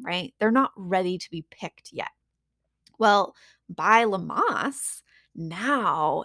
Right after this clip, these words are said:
now your tomato plant is covered in these beautiful, ripe, juicy tomatoes. And now they're ready to be picked. But, you know, we don't typically just, like, eat a tomato straight off the plant.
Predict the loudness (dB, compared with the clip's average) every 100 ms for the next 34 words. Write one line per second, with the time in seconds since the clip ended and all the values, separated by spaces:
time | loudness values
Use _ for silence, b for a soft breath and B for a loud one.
0 | -8 -12 -2 4 4 4 0 -4 -6 -6
1 | -6 -6 -6 -8 B B B -6 -6 -14
2 | -18 -14 -8 -6 -2 0 0 0 -4 -8
3 | -8 -10 -12 -10 -6 -2 0 0 -2 -6
4 | -6 -6 -6 -4 -6 -10 -16 -12 -12 -10
5 | -12 -10 -8 -6 -6 -8 -12 -18 B B
6 | B B 0 2 2 0 -4 0 4 4
7 | 4 2 0 -2 -6 -10 -10 -2 -2 -2
8 | -10 -20 b b b _ _ 4 4 0
9 | -2 0 -2 -2 -2 -2 -2 -2 -4 -2
10 | -4 -6 _ -6 -6 -4 -4 -4 -4 -4
11 | -4 -4 -6 -8 -6